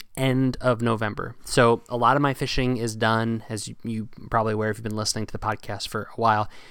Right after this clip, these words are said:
in this time of year is done New England down to the Mid-Atlantic. And although the Mid-Atlantic certainly is a much more viable option, both from a regulation standpoint and from a fishery standpoint,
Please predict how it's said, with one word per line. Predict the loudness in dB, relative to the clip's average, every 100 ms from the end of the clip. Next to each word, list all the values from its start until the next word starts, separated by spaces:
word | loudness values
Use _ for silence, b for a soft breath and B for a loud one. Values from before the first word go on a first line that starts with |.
| B -4
in | -2 2
this | 2
time | 4 4
of | 2
year | 2 2
is | 0 0
done | 0 2 0 -4 -4
New | -2 2
England | 2 4 4 2 2
down | 2 4 4 2
to | 2 0
the | 2
Mid-Atlantic. | -2 -2 -4 -6 -8 -10 -14 B B B B -6
And | 0 2 2 2
although | 4 4
the |
Mid-Atlantic | 4 4 4 4 4 0 0
certainly | 2 6 6 6 2 2 2
is | 0 -2
a |
much | -2 -2 0
more | 0 0
viable | 2 4 6 4 0 2
option, | 2 2 0 -2 0
both | -2 -2
from | -4
a | -2
regulation | 0 0 0 0 0 0
standpoint | 0 0 -2 -2 0 0 -2 -4
and | -8
from | -8
a | -8
fishery | -2 0 0 0
standpoint, | 0 -2 -2 0 0 0 -4